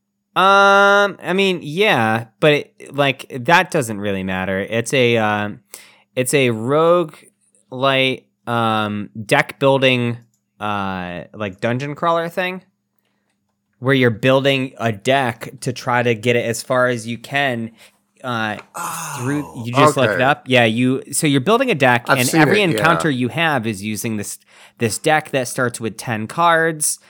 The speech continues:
Speaker 1: you know, X amount of
Speaker 2: <clears throat>
Speaker 1: attack, X amount of block, and as you get further in, you can choose cards to go with different builds, make your deck stronger, and ultimately try to go through all three acts.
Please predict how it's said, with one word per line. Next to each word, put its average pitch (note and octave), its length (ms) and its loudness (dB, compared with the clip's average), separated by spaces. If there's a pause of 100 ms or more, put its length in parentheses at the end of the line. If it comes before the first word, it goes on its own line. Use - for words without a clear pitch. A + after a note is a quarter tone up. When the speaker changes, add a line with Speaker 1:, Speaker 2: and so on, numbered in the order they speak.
(140)
Speaker 1:
you A2+ 100 -2
know, A2+ 80 0
X A2+ 280 -6
amount G#2+ 180 -2
of G2+ 80 2
Speaker 2:
<clears throat> F#2 60 2
Speaker 1:
attack, C#3+ 320 -2
X G#2+ 200 -8
amount G2 200 -6
of G2+ 60 -8
block, C#3+ 380 0 (320)
and A2+ 460 0 (100)
as A2+ 420 0
you A#2 220 0
get A2 220 -4
further A2 420 -4
in, C3+ 240 -2
you G#2+ 180 -2
can G#2 280 -8
choose B2+ 560 -2
cards A#2 520 -4
to A2 380 -4
go G2+ 240 -4
with F#2+ 140 -6
different G2 340 -12
builds, A3 560 -4
make A2 240 -6
your G#2+ 140 -4
deck G#2 280 -4
stronger, G#3 800 -4 (320)
and F3+ 240 2
ultimately D#3+ 540 -4
try B2+ 320 -4
to B2+ 240 0
go A2+ 240 -2
through A#2 280 -4
all G2 220 -6
three A2 340 -10
acts. - 540 -8